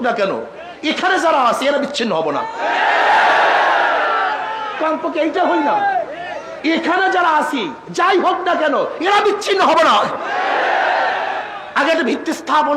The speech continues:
করেন, ভিত্তি বেশি কিছু হয় না। আহলে হক প্রাপ-, আগে ঐক্য হন। যদি আপনারা ঐক্যবদ্ধ হতে পারেন, তাহলে আপনাদের কাছে এমন সুযোগ আছে, আপনারা যা ইচ্ছা তাই করতে পারবেন। কি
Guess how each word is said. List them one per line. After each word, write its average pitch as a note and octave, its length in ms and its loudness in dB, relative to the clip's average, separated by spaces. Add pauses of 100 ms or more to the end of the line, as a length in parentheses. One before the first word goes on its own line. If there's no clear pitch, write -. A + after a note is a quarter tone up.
(100)
করেন, A#3+ 200 0 (840)
ভিত্তি C#4+ 300 -2
বেশি - 340 -4
কিছু C4 240 0
হয় A#3 180 0
না। D#3+ 80 2 (720)
আহলে B3 320 0
হক C#4+ 260 2
প্রাপ-, G#3 220 -2 (220)
আগে A3+ 200 0
ঐক্য G#4+ 160 -6 (120)
হন। C#4 180 2 (680)
যদি A3 220 -2
আপনারা A#3 240 0
ঐক্যবদ্ধ A3+ 420 -2
হতে A#3 220 0
পারেন, B3 220 0 (880)
তাহলে G#3+ 180 -2 (100)
আপনাদের A3 300 -2
কাছে G#3 140 -2 (100)
এমন A3 180 0 (140)
সুযোগ A#3+ 260 -2 (120)
আছে, - 200 -2
আপনারা G3 200 0 (160)
যা F#3+ 100 2 (120)
ইচ্ছা G#3+ 260 -4
তাই F3+ 200 0
করতে F3+ 220 -4
পারবেন। D#3+ 260 0 (1300)
কি D#4 120 4